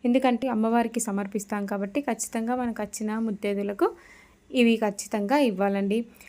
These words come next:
వారికి కాళ్ళకు, మ్, చక్కగా పాదాభివందనం చేసుకొని వాళ్ళ నుండి ఆశీర్వాదం అనేది తీసుకోవాలండి. ఎందుకంటే మన ఇంటికి వచ్చిన ముత్తైదుల్లో అమ్మవారు కూడా ఉండొచ్చు. అందుకే మనం చాలా అమ్మ ఇంటికి వచ్చిన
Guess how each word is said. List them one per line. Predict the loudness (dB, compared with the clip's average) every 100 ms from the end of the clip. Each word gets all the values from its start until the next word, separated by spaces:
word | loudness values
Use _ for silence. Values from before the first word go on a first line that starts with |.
| _ 4
వారికి | 6 6 2 -2
కాళ్ళకు, | 0 0 0 -2 0 0 0 -10 -20 _ -6
మ్, | -2 -2
చక్కగా | -2 -4 -2 0 0 0 -2 -8 _ -10 2
పాదాభివందనం | 4 6 4 4 0 0 -2 -2
చేసుకొని | -2 -4 -4 0 2
వాళ్ళ | 2 2 2
నుండి | 0 2
ఆశీర్వాదం | 4 4 4 2 2 2 0
అనేది | -2 -2 0 0
తీసుకోవాలండి. | 0 -2 -2 -2 -2 0 0
ఎందుకంటే | 0 0 0 4 2 0 -10 -20 _ 4
మన | 6
ఇంటికి | 6 6 4
వచ్చిన | 4 4
ముత్తైదుల్లో | 4 4 4 4 6 4 6 6
అమ్మవారు | 4 4 4 6 6
కూడా | 2 2 2
ఉండొచ్చు. | 2 -2 -4 -8 -10 -12 -20 -20 _ 0
అందుకే | 2 4 4 4 2 -8 _ 0
మనం | 2 2 0 -4 -16 _ 2
చాలా | 4 4 2 -2 -12 -20 _
అమ్మ | -2 2
ఇంటికి | 4 4 2 2
వచ్చిన | 0 0